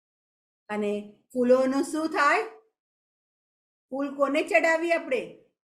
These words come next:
ભગવાનને. ભગવાનના ચરણોમાં ચડાવીએ.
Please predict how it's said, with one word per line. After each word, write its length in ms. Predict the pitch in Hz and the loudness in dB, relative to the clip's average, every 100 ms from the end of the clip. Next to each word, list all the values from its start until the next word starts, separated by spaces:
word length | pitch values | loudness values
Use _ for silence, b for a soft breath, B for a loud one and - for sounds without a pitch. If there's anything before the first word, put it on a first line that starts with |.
| - | -16
ભગવાનને. 1080 | 202 208 202 226 247 240 226 202 165 147 - _ _ - | -6 -6 -2 -2 0 -2 -4 -6 -8 -14 -20 _ _ -6
ભગવાનના 540 | 214 196 226 233 247 | -6 0 0 2 0
ચરણોમાં 680 | 247 269 233 240 247 247 247 | 0 0 0 0 0 0 -2
ચડાવીએ. 800 | 247 220 208 190 180 165 - | -2 -2 -4 -4 -8 -10 -14